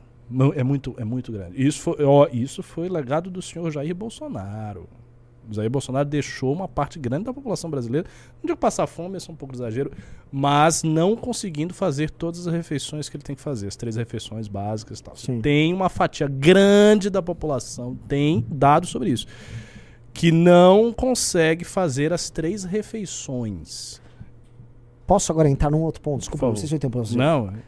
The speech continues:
Speaker 2: Porque, assim, tem um problema ainda que não, esse não tem mais solução. Você já viu como é que tá a pirâmide demográfica brasileira, né?
Speaker 1: Ah, já.
Speaker 2: Ela
Speaker 1: Eu sei. Tá
Speaker 2: a-,
Speaker 1: envelhecendo a população.
Speaker 2: envelheceu.
Speaker 1: É isso.
Speaker 2: Então, o que que acontece? A gente tá falando, vamos resolver porque tá vindo ainda pra pirâmide. A questão é o seguinte:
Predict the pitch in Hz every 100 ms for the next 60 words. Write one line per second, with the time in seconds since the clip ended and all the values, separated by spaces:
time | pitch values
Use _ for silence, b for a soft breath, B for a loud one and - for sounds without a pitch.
0 | - 190 220 - 185 214 233 - - 269
1 | 214 214 208 185 143 160 165 165 180 -
2 | - 190 165 196 190 208 202 190 180 -
3 | 180 - 110 - - - - b b b
4 | b - 170 240 226 214 214 202 185 -
5 | 165 165 143 147 139 135 - 131 127 139
6 | 113 104 113 147 151 139 107 82 - -
7 | - 147 156 165 156 - 143 156 151 143
8 | - 135 123 123 123 113 - 208 214 226
9 | 214 - 143 202 254 240 262 170 139 -
10 | - 143 - 165 156 156 208 202 190 170
11 | 185 180 - 214 170 180 311 359 285 262
12 | 220 214 165 117 107 B B B - 285
13 | - - 240 214 165 131 -